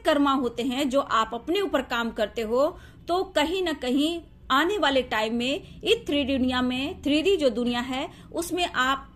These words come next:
उनको देख लेते हो जो आपके साथ उन्होंने किया है, मतलब कि उनके कर्मा आप इस धरती पर भी देखते हो। इसलिए आपको पॉजिटिव रहना है, अच्छे कर्म करना है, क्योंकि जो आप कर्म करते हो उसी के अनुसार आपको फल भी मिलता है, अच्छे हो, बुरे हो।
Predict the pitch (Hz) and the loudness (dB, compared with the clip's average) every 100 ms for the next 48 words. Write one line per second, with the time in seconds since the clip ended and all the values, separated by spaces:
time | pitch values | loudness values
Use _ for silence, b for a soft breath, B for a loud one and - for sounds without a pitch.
0 | - 262 277 269 262 277 190 294 339 285 | -6 0 2 6 6 6 4 0 2 2
1 | 247 254 254 247 269 - B B 226 320 | 2 0 2 4 2 0 B B 4 4
2 | - 226 254 - 240 233 - 233 233 240 | 4 -2 -2 -2 -6 -6 -8 -4 -2 0
3 | 233 233 220 220 220 202 190 254 330 320 | -2 -4 -4 -2 -2 -4 -4 -2 0 -2
4 | 294 - 277 294 311 311 233 233 240 247 | -2 -2 0 0 -2 -2 -2 0 0 -2
5 | 320 - B - 220 220 - - 233 202 | -4 -6 B -2 0 0 -4 -14 -8 -2
6 | 254 226 285 285 240 226 330 233 220 - | 0 0 -2 -2 0 2 2 4 2 0
7 | - 190 202 240 185 - B B 240 269 | -4 -4 2 2 2 -2 B B -2 2
8 | 311 311 339 - - 233 233 294 294 226 | 4 2 0 -4 -4 -2 0 2 2 2
9 | 202 220 302 247 285 285 339 330 233 226 | -2 -2 -2 0 0 0 -2 -4 -4 -4
10 | 339 - 254 247 247 226 247 311 330 403 | -4 -2 0 -2 -2 -4 -4 -4 -4 -6
11 | B B 294 330 349 233 285 359 - 254 | B B -4 0 0 0 0 -2 0 -4
12 | - - 311 339 277 240 254 269 - 320 | -4 0 0 2 0 0 0 -2 -2 -2
13 | 392 277 254 254 247 247 - 208 - 277 | -2 -2 -2 -2 -2 -6 -4 -4 -2 0
14 | 277 277 220 247 262 254 247 262 294 311 | 0 0 -2 2 2 0 0 -2 0 -2
15 | 226 220 285 262 262 262 214 262 285 285 | -4 -4 -2 0 2 2 2 2 4 4
16 | 320 | 2